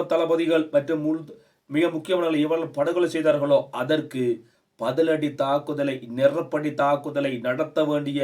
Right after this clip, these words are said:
நெஞ்சுரத்துடன் ஏமன் ஹவுதிகள் துடித்துக் கொண்டிருக்கிறார்கள். ஆகவேதான் தொடர்ந்து ராமன் ஏர்போர்ட் தளத்தையும் டெல் அவீவில் உள்ள, அஹ், பென், அஹ், குரின் ஏர்போர்ட்டையும்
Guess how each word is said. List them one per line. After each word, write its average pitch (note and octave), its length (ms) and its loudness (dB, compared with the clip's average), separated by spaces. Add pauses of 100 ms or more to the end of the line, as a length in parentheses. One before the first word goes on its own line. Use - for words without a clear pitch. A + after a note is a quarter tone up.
(500)
நெஞ்சுரத்துடன் D3+ 840 0 (100)
ஏமன் C#3 340 -4
ஹவுதிகள் C#3 560 -2
துடித்துக் D#3 420 -4
கொண்டிருக்கிறார்கள். B2 680 -4 (800)
ஆகவேதான் F3 580 4
தொடர்ந்து E3+ 300 2 (140)
ராமன் E3 420 2
ஏர்போர்ட் D#3 440 0
தளத்தையும் D3+ 520 2 (560)
டெல் E3+ 200 6
அவீவில் E3+ 280 4
உள்ள, D#3+ 160 2 (680)
அஹ், B2 240 2 (100)
பென், F3 240 2 (140)
அஹ், C3 240 0 (360)
குரின் D3 380 -2 (140)
ஏர்போர்ட்டையும் D#3 640 2